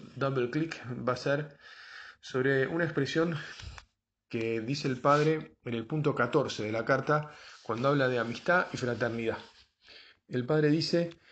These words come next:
"Entre fraternidad y amistad se da un, se da una íntima relación".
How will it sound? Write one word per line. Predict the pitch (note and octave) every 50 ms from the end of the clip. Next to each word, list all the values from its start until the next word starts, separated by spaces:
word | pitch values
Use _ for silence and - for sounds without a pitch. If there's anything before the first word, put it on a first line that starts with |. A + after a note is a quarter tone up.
| - - - _ _ -
"Entre | C3+ B2+ C3+ C3
fraternidad | B2+ C#3 C3 C3 C3 C#3 C3 C3+ D3+ D#3 D#3 D3 B2 G#2 - - - - -
y | - C3
amistad | B2+ B2 C3 B2 - - F3+ F#3 F#3 F#3 - -
se | - - - B2+
da | C3 D#3 E3+ F3 - - -
un, | - D#3 D#3 D#3 D3+ -
se | - - - B2+ C#3
da | D3+ F3 F#3+ - - - -
una | D3+ D3 C#3+ B2+
íntima | - G#3 G3+ G3+ F#3 G3+ F#3 F3+ F3 -
relación". | - C#3+ B2+ A#2 A#2 - - - D#2 - -